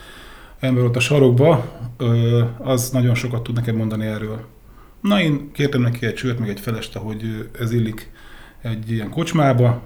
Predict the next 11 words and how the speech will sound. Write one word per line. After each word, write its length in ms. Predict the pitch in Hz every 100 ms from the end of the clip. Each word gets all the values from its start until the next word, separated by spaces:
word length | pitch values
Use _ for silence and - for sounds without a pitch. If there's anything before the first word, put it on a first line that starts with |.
| - -
vagy 140 | 120
korcsmába. 960 | - 127 - 156 156 156 151 127 120 - - - -
Oda 180 | 139
mentem 280 | 120 113 113
hozzá, 300 | 135 147 147
és 160 | 127 123
megmondtam 460 | 131 117 117 117
neki, 200 | 123 123
hogy 280 | 120 117 117 - - -
mi 80 | 123
a 240 | 113 110